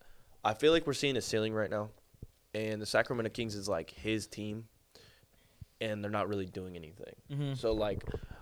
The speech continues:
Speaker 1: I feel like we're seeing the, the amount that you will get from De'Aaron Fox right now, and
Speaker 2: Yeah.
Speaker 1: I just don't think it's enough.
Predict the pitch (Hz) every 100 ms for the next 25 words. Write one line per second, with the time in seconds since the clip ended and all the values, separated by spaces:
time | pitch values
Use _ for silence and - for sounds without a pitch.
0 | - 92 113 151 151 156 143 123 - 120
1 | 123 127 127 - 104 101 101 98 - 101
2 | 98 101 117 - 110 98 113 110 113 107
3 | 113 117 123 117 120 117 120 131 123 123
4 | 131 - 127 131 - - _ _ _ -
5 | 107 107 98 110 104 98 95 80 - -
6 | 87 85